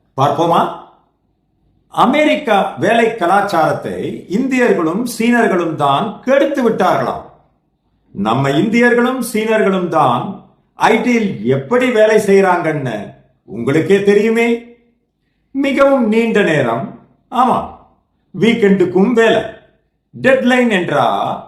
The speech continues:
ஃபேமிலி, ஹெல்த் எல்லாத்தையும் ஒதுக்கி வைத்து லேப்டாப்புக்கு முன்னாடியே படியாக இருப்பாங்க. ஏன் தெரியுமா? எல்லாம் அவர்களோட விசா ஸ்டேட்டஸ் எச் ஒன் பி தான்.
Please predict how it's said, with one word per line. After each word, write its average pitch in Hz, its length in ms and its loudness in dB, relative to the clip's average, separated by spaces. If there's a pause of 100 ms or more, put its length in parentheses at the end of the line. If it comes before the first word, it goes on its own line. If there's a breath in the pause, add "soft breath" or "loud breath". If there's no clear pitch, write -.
(440)
ஃபேமிலி, 202 760 2
ஹெல்த் 196 520 0
எல்லாத்தையும் 240 960 0
ஒதுக்கி 196 500 0
வைத்து 151 760 -4 (560)
லேப்டாப்புக்கு 190 1000 0
முன்னாடியே 202 680 0
படியாக 196 560 2
இருப்பாங்க. 156 480 0 (560)
ஏன் 147 240 0
தெரியுமா? 214 640 0 (720)
எல்லாம் 180 760 0
அவர்களோட 151 580 0
விசா 185 480 0
ஸ்டேட்டஸ் 156 580 -4
எச் 143 260 -2
ஒன் 160 220 -2
பி 139 200 -2
தான். - 480 -4